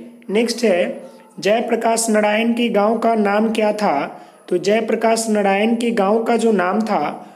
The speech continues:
वह सिबात दियारा था। तो इसका जो answer है, वो option first है। Next है, रघुवीर सहाय का जन्म कब हुआ था? तो रघुवीर सहाय का जन्म जो है, वह नौ दिसंबर उन्नीस सौ बीस ईस्वी में हुआ था।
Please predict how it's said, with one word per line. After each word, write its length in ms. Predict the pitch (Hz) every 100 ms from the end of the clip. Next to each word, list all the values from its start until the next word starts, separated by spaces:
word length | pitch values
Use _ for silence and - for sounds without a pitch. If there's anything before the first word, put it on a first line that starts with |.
| -
वह 420 | 196 214 220 - - -
सिबात 680 | - - 196 202 214 262 254 180
दियारा 320 | 202 220 226
था। 500 | 220 185 151 202 - - -
तो 80 | 180
इसका 380 | 202 196 - 240
जो 220 | 240 226
answer 320 | 208 - 233
है, 120 | 220
वो 180 | 226 220
option 420 | 202 196 - 202
first 380 | 190 214 226 233
है। 400 | 214 151 - - - - 165
Next 360 | 196 226 -
है, 400 | 220 202 - - - - -
रघुवीर 440 | 185 190 202 233 254
सहाय 380 | 233 208 208
का 160 | 214 220
जन्म 340 | 202 208 226
कब 220 | 233 220 214
हुआ 220 | 214 214
था? 360 | 214 196 160 214 - - - -
तो 80 | 175
रघुवीर 480 | 175 175 185 226 226
सहाय 340 | 226 196 214
का 140 | 220
जन्म 320 | 220 196 208 226
जो 140 | 226
है, 500 | 220 156 170 - - - -
वह 120 | 202
नौ 280 | 190 190 226
दिसंबर 460 | 226 220 220 208 226
उन्नीस 260 | 208 214
सौ 100 | 220
बीस 280 | 190 214 220
ईस्वी 200 | 208 226
में 160 | 214 214
हुआ 260 | 196 208
था। 560 | 208 208 160 185 -